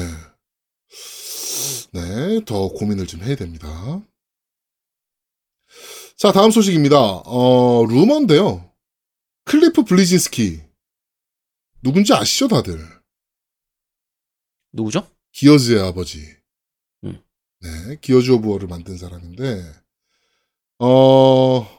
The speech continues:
Speaker 1: 원하고 쓰리까지 이제, 원, 투, 쓰리의, 어, 크리에이티브 디렉터인데, 어, 트위터에, 어, "마이크로소프트와 기어즈 프랜차이즈에 대해서 상의할 수 있다.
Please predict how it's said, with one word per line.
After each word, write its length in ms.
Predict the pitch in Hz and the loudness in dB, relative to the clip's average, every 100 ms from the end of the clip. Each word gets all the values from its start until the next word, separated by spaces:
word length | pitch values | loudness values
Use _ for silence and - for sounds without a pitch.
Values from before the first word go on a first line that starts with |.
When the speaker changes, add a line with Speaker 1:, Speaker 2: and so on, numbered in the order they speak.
| _ - | _ 0
Speaker 1:
원하고 400 | 127 190 254 214 | 2 4 4 2
쓰리까지 580 | - 277 233 220 175 | 2 -2 0 0 2
이제, 380 | 139 120 113 95 85 92 | 0 0 0 0 -6 -8
원, 240 | 117 156 | 0 0
투, 100 | 180 | 2
쓰리의, 680 | 214 220 185 165 208 226 160 | -2 -2 -2 4 4 4 0
어, 460 | 113 101 101 92 90 | -4 -8 -12 -16 -14
크리에이티브 300 | - 233 180 | -6 -4 -4
디렉터인데, 720 | 123 104 - 101 123 190 202 _ _ _ _ _ _ _ _ - | -6 -6 -8 -8 -2 -2 -2 _ _ _ _ _ _ _ _ -6
어, 640 | 120 113 113 110 104 104 | -2 0 0 0 -4 -6
트위터에, 760 | - 196 - - 165 107 123 190 _ _ _ _ _ _ _ _ _ - | 0 2 2 4 2 2 0 -8 _ _ _ _ _ _ _ _ _ -4
어, 1000 | 117 117 110 107 101 98 87 80 71 60 _ _ _ _ - | 0 2 2 0 -4 -8 -12 -14 -20 -20 _ _ _ _ -4
"마이크로소프트와 640 | 131 156 226 220 202 196 | 0 2 0 -2 0 0
기어즈 280 | 180 151 160 | 4 0 2
프랜차이즈에 540 | - 190 185 175 151 127 | 0 0 2 0 2 0
대해서 200 | 120 139 | 0 -2
상의할 340 | - 208 202 | -4 -2 -2
수 140 | - | -4
있다. 420 | 101 - 87 78 | -10 -10 -14 -14